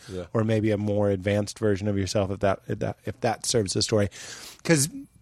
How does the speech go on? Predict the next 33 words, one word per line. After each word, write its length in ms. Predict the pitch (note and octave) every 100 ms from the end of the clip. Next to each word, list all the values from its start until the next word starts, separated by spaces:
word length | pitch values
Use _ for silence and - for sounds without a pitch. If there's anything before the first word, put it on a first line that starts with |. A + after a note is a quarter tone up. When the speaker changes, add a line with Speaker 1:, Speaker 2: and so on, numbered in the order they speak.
| - _ _ _
Speaker 2:
take 260 | - E3 -
Kumail. 420 | D#3+ C#3 B2+ A2+
Let's 140 | A#2
say 140 | - A#2+
Kumail 580 | - A#2 A2+ A2 A2 - - _
were 160 | A2 G#2
a 60 |
guest 360 | G2+ G#2 G2 -
on 100 | G#2
the 60 |
show, 440 | G2 G#2+ G2+ G2 G2+ - -
somebody 280 | - G#2 G2+
whose 180 | F#2+ F#2+
house 280 | G#2+ F#2+ G#2
I 80 |
was 100 | G2+
crashing 440 | F#2+ G2+ F#2+ - F#2+
at, 180 | F#2+ F#2+ - _ _ _ _ _ -
which 140 | B2 A#2
I 60 |
think 160 | G#2+ A2+
it 80 | G#2
would 180 | G#2
be. 220 | G2+ F#2 F#2 - - -
We 140 | C3+
might 360 | C3 C3 C3+ C3+ - - - -
dial 320 | B2 A#2 A2
the 80 | G2+
clock 400 | - A#2 G#2+ -
back 300 | G#2+ G#2 -
a 60 |
little 280 | G#2 G2+ G#2+
bit, 360 | F2+ F#2+ -